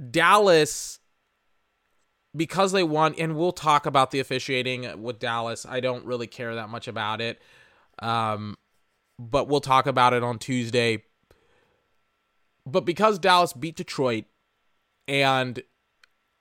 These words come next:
Arizona beat the Eagles today, Dallas is the one seed in the conference, or excuse me, in the division.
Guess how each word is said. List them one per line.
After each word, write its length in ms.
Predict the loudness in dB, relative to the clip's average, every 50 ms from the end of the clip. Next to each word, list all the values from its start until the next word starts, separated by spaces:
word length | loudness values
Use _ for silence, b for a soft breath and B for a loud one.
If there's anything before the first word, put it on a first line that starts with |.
| _ 2
Arizona 520 | 4 4 4 4 4 4 4 4 2 0
beat 160 | 0 -2 -4 -4
the 100 | -4 -4
Eagles 300 | -4 -2 -2 -4 -4 -4
today, 240 | -2 0 0 0
Dallas 360 | 2 4 4 4 4 4 2 -2
is 100 | -4 -6
the 60 | -4
one 240 | -4 -4 -4 -6 -6
seed 200 | -6 -8 -6 -6
in 80 | -8
the 60 | -8
conference, 580 | -6 -6 -4 -4 -6 -8 -12 -16 -18 -20 -18 -10
or 140 | -6 -4 -4
excuse 200 | -4 -4 -6 -6
me, 100 | -6 -6
in 80 | -6
the 60 | -6 -6
division. 580 | -6 -4 -4 -4 -4 -6 -10 -16 -18 -20 -20